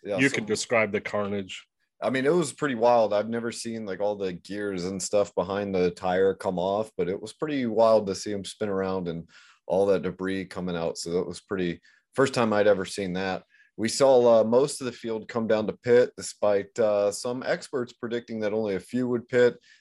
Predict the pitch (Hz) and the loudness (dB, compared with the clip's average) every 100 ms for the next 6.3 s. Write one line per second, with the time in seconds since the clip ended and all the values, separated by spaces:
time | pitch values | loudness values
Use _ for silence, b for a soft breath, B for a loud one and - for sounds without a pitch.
0 | - 92 95 104 95 104 101 - 104 - | -2 -2 2 0 2 0 0 -2 -10 -10
1 | 101 101 - 98 95 - 190 190 - 95 | -6 -8 -8 -8 -10 0 0 0 -2 -4
2 | 90 95 92 104 107 87 85 85 b b | -4 -4 -2 0 0 0 0 -4 b b
3 | 80 85 80 87 82 85 95 85 90 95 | -4 -2 -2 -4 -4 -6 -4 -4 -4 -6
4 | 90 82 80 90 90 87 80 78 78 - | -6 -8 -2 0 0 -2 -6 -4 -6 -8
5 | 76 80 - - _ _ _ _ _ _ | -10 -10 -12 -20 _ _ _ _ _ _
6 | 127 127 117 | 2 2 0